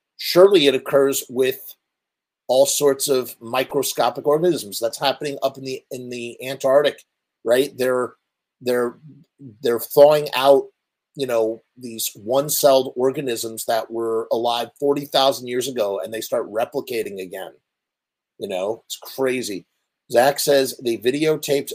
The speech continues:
Leary on his deathbed live while they took his head off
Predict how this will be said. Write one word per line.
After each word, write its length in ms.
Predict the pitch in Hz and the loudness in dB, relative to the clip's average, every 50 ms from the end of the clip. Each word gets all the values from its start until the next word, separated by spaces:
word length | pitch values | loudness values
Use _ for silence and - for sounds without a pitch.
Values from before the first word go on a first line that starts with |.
| - 113 | -10 -8
Leary 760 | 110 107 110 113 123 131 135 139 139 151 170 196 214 208 _ _ _ _ _ _ - | -8 -6 -4 -4 -2 -2 -2 -2 -2 -4 -4 -4 -4 -6 _ _ _ _ _ _ -6
on 140 | 127 123 123 | -4 -4 -4
his 160 | 117 107 107 | -4 -6 -8
deathbed 880 | 104 104 101 101 127 127 151 156 - - - 175 170 170 180 180 175 - - | -10 -12 -6 -2 2 2 2 0 -2 0 2 2 2 2 2 0 -2 -6 -6
live 640 | 107 110 117 120 139 147 135 113 98 92 85 85 - - | -6 0 2 4 4 4 4 2 2 -2 -4 -6 -12 -8
while 220 | 107 104 113 123 | -2 0 0 2
they 140 | 123 143 139 | 2 0 -4
took 220 | 135 - 156 147 - | -4 -6 -8 -8 -8
his 140 | - - | -12 -12
head 220 | - - 139 156 147 | -8 -2 0 0 2
off 320 | 113 90 90 90 - - | 2 0 0 -2 -4 -8